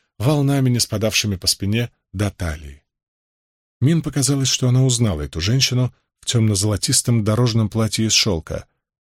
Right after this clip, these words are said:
Эдессина, вроде бы из желтой.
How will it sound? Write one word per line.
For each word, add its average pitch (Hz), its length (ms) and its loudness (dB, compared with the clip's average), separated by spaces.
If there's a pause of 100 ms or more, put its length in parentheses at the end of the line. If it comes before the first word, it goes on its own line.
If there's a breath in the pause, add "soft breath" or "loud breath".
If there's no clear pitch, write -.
(100)
Эдессина, 117 1000 0 (500)
вроде 113 300 0
бы 135 120 2
из 120 80 0
желтой. 107 720 -2